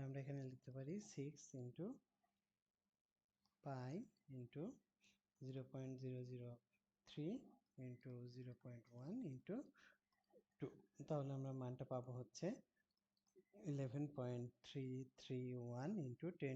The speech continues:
to the power minus three dyne। ওকে, তো আজকের ক্লাসটা এই পর্যন্তই। ধন্যবাদ সবাইকে সাথে থাকার জন্য। আমরা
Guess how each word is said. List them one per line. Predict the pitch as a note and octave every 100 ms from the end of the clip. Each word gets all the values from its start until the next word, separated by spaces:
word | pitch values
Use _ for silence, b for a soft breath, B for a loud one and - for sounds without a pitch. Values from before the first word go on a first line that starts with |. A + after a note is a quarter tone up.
| B2+
to | A#2+
the | A#2+
power | B2+ C#3 E3+ C3+
minus | A2+ A#2 F3 C4 - _ _ _ _ _ -
three | - C#3+ A#3+ - - _ _ _ _ _ _ _ _ _ _ _ - B2
dyne। | G#2+ G2 _ _ _ _ _ _ b _ _ - B2
ওকে, | G#2 - - _ _ _ _ -
তো | B2+ B2 C#3+
আজকের | C3 - C#3+
ক্লাসটা | D3 C#3 - C#3
এই | C3+
পর্যন্তই। | C#3 B2+ C3+ C3 G3 C#4+ - -
ধন্যবাদ | B2+ B2+ C3 -
সবাইকে | B2+ B2 F3 -
সাথে | B2+ -
থাকার | C3 - B2
জন্য। | B2+ D3+ B3+ B B B B -
আমরা | B2